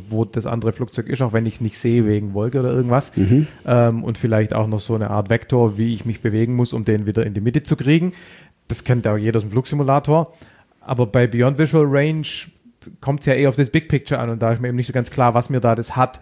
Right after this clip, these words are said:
Speaker 1: Das hat, hat ja den Vorteil, dass es quasi in meinem Gesichtsfeld ist, aber bei Beyond Visual Range sehe ich da ja nichts.
Speaker 2: Da ist es
Speaker 1: Ne?
Speaker 2: auch weniger wichtig.
Speaker 1: Okay, ja.
Speaker 2: Also da brauche ich das in erster Linie für, äh, die Fluglage, aber die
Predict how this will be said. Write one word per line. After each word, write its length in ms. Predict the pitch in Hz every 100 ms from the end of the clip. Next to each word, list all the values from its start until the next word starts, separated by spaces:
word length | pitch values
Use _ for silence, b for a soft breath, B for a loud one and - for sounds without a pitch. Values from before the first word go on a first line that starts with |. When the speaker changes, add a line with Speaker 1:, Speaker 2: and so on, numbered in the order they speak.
| - -
Speaker 1:
Das 200 | 131 -
hat, 260 | - 160 156
hat 140 | 160
ja 80 | 151
den 160 | 147 139
Vorteil, 300 | 147 143 131
dass 160 | 127
es 120 | 123 -
quasi 280 | 120 117
in 180 | 131 151
meinem 260 | 135 123 120
Gesichtsfeld 560 | 127 160 - - 131 107
ist, 180 | 110 -
aber 200 | 123 - B B
bei 100 | 135
Beyond 240 | 123 143
Visual 240 | 151 135 139
Range 140 | 143
sehe 160 | 147 185
ich 60 | 170
da 100 | 147
ja 100 | 139
nichts. 320 | 139 - -
Speaker 2:
Da 120 | 101
ist 140 | 131 127
es 80 |
Speaker 1:
Ne? 100 | 160
Speaker 2:
auch 140 | 113 127
weniger 400 | 117 107 101 85
wichtig. 340 | 80 - - -
Speaker 1:
Okay, 280 | - 117 107 _ -
ja. 80 | - -
Speaker 2:
Also 120 | 95
da 100 | 110
brauche 320 | 101 113 120 120
ich 60 |
das 200 | 113 104
in 140 | 107 95
erster 320 | 101 - 101
Linie 340 | 101 101 101
für, 560 | 101 107 101 95 90 85 95
äh, 160 | 95
die 100 | 90
Fluglage, 720 | - 110 104 101 104 117 120 - B B
aber 480 | 92 98 95 95 92
die 440 | 95 95 92 98